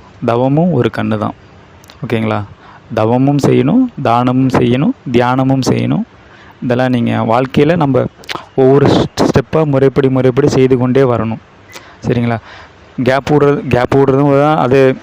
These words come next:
கேப் விட்டு தான் வரும். நம்ம அதெல்லாம் தாண்டி, தடைகளை தாண்டி நம்ம வந்து, அ, செய்யறதுக்கான முயற்சி வந்து மேற்கொள்ள வேண்டும். இத்துடன் இந்த தலைப்பு முடிவடைகிறது. மீண்டும் ஒரு அடுத்த ஒரு தலைப்பில் சந்திப்போம். நன்றி, வணக்கம். ஏதேனும் தலைப்புகள் நீங்க கமெண்ட் பாக்ஸில் தெரிவித்தாலும் அதற்கான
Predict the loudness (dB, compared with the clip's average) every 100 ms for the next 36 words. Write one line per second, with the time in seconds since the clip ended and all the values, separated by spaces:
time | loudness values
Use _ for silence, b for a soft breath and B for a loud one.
0 | -6 0 0 2 0 0 0 0 0 -4
1 | -8 -2 0 2 2 2 2 0 -2 0
2 | 2 0 0 B B -4 0 2 2 0
3 | 0 0 2 2 2 0 0 2 2 2
4 | 2 -2 0 0 2 0 -2 -4 0 0
5 | 0 -2 0 0 0 -2 -2 -2 -2 -4
6 | -6 -12 B B B -6 -2 -2 0 -2
7 | -2 0 0 2 2 0 -2 -2 -2 0
8 | 0 2 0 0 -2 0 -2 -2 -4 -2
9 | -4 -4 -6 -4 -4 -4 -4 -2 -4 -4
10 | -8 -12 -20 B B B B 0 2 2
11 | 2 0 0 -2 0 2 2 0 -6 -20
12 | -6 -2 0 0 0 -2 0 0 0 -2
13 | 2 2 2 2 0 -2 -4 -10 B B
14 | -2 -2 -2